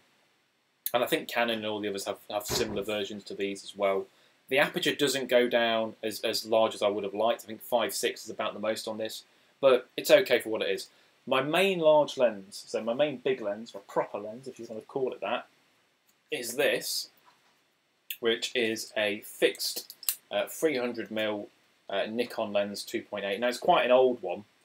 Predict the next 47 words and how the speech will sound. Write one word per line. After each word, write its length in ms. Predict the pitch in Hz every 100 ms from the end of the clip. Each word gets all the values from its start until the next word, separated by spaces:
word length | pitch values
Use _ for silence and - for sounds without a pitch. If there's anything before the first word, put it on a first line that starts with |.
| _ _ _ _ -
Uh, 240 | 104 104 110
it's, 500 | 113 101 - - - -
God 180 | 113
knows 220 | 107 95 -
how 160 | 90
old 140 | 95 82
it 60 |
is. 100 | -
I 120 | 107
got 220 | 123 135 -
this, 320 | 117 - - - -
so 140 | 135
I 80 | 135
work 260 | 139 143
at 80 | -
the 60 | 117
University 520 | 123 120 117 107 113
of 60 | 110
Nottingham 360 | - - 110
as 100 | 101
a 60 | 101
guest 280 | 113 - 113
lecturer, 500 | 113 - - 92 - _ _ _ _ -
and 500 | 104 107 107 104 101 _
this, 240 | 110 -
this 240 | - 135 -
was 160 | 113
this, 240 | 120 - -
the 140 | -
lens 300 | 110 117 110
they 100 | 110
rented 340 | 107 107 98 110
out 140 | 104
to 60 | -
students. 720 | - 120 101 90 - - - _ - _ -
So 340 | - 131 117 120
it 140 | 156
had 140 | 147 -
been, 360 | 170 151 139 -
it 100 | 143
had 120 | 143
been 220 | 165 147
mistreated. 640 | 135 123 - 131 110 98 98
If 100 | 98
this 200 | 147 -
was 160 | 127
a, 260 | 120 113